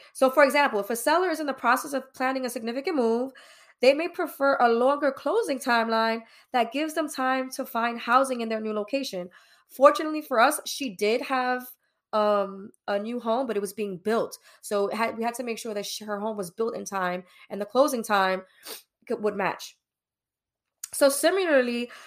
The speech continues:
having a short-term leaseback option. So this happens when the sale is complete, but the seller retains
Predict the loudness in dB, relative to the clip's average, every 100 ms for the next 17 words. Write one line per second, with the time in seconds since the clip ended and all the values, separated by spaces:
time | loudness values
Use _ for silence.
0 | -14 2 2 4 0 -2 2 2 2 0
1 | 0 -2 -6 0 0 2 2 2 -4 -6
2 | -10 -4 -2 -2 0 2 2 -2 -4 -2
3 | 0 -2 -8 -10 -8 -4 2 4 2 0
4 | -6 -6 0 0 0 -10 -20 -14 -8 -2
5 | -2 -2 2 4 6 4 2 -4 _ -6
6 | -6 -2 -2 0 -2 -4 -10 -12